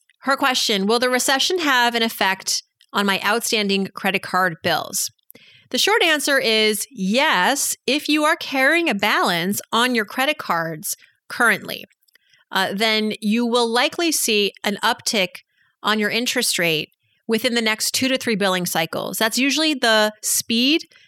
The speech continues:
uh, of how long it takes when the Fed raises rates, when we're gonna actually see that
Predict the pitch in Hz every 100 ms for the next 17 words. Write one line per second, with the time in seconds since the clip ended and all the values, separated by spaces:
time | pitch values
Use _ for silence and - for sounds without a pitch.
0 | _ _ - 196 190 202 190 202 233 247
1 | 233 226 220 - 214 208 247 285 - 202
2 | 190 185 180 - 240 277 294 294 294 285
3 | 269 262 269 269 247 208 220 240 233 214
4 | 202 208 - 202 196 - - 240 220 196
5 | 196 196